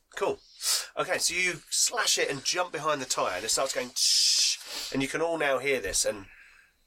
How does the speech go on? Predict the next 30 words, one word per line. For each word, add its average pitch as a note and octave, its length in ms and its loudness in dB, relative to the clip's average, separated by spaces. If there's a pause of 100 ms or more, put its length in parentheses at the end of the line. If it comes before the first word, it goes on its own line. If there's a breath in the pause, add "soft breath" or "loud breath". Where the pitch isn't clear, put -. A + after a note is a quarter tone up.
um, G#2 500 0 (220)
you F3+ 200 -4
see C#3 400 -2 (300)
the C#3 100 -8
guy B2+ 180 -2
who's B2 140 -6
coming B2+ 240 -4
round C#3+ 420 -2
the C3+ 140 2
Thorvine B2+ 640 0
side A2 320 0
of - 80 -12
the G2 280 -2 (140)
construction - 460 -6
vehicle G3+ 260 -6
go, F#3+ 220 -2 (640 loud breath)
"Oh, C3 240 -4 (200)
mm, D#3 300 -4
mm," D#3+ 320 -2 (140)
and, C3 160 -2
like, A2 340 -2
start C3 320 -2
moving, A#2+ 680 -2 (460 loud breath)
uh, G#2+ 220 0
forward, - 560 -4 (280 loud breath)
and B2 300 -2 (140)
pulls D#3+ 280 -2
out B2+ 280 0
a G#2 420 0
flashlight, - 1000 -4